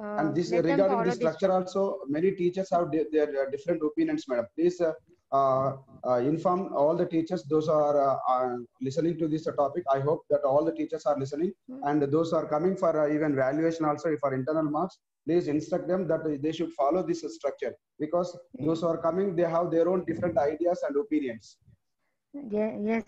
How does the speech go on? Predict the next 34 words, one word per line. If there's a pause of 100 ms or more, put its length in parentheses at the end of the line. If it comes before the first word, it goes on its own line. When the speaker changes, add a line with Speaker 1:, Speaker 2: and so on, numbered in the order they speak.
Speaker 1:
sir. (240)
Uh,
that's
why
the
structure
is
given,
sir. (340)
Speaker 2:
Yes,
ma'am.
Thank
you. (100)
Speaker 1:
O-, (320)
okay. (1080)
Okay,
this
is
about,
and
coming
to
the,
uh, (100)
coming
to
the
marks,
assessment
indicators
for
read
and
reflect.